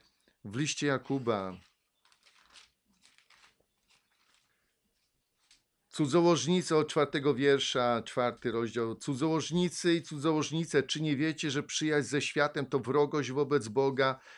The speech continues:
Jeśli więc kto chce być przyjacielem świata, staje się nieprzyjacielem Boga.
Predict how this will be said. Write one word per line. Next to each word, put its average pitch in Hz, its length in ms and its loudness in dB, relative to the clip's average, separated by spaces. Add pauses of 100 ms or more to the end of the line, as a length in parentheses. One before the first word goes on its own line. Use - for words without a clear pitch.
(140)
Jeśli 139 220 -2
więc 170 240 2
kto 190 200 0
chce 180 240 2
być 160 200 -4
przyjacielem 160 640 0
świata, 160 480 0
staje 151 280 0
się 156 160 -4
nieprzyjacielem 151 800 0
Boga. 127 480 2